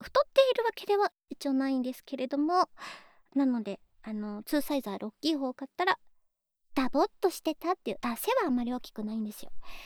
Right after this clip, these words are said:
なのでね、まあちょっとなんか、あれですよ。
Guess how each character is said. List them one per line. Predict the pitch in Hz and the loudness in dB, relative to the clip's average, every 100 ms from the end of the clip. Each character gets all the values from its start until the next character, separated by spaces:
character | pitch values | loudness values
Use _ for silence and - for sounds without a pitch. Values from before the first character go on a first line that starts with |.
| - | -10
な | 233 | -4
の | 220 202 | -2 -2
で | 214 | 0
ね、 | 247 302 - - - _ _ _ _ _ _ - | 2 4 2 -8 -16 _ _ _ _ _ _ -8
ま | 208 | -8
あ | |
ち | - | -8
ょ | 233 | -10
っ | |
と | - | -6
な | 190 | -6
ん | 196 | -4
か、 | - - - - - _ | -6 -12 -16 -20 -20 _
あ | 208 | -8
れ | 202 | -8
で | |
す | 214 - | -6 -8
よ。 | - | -8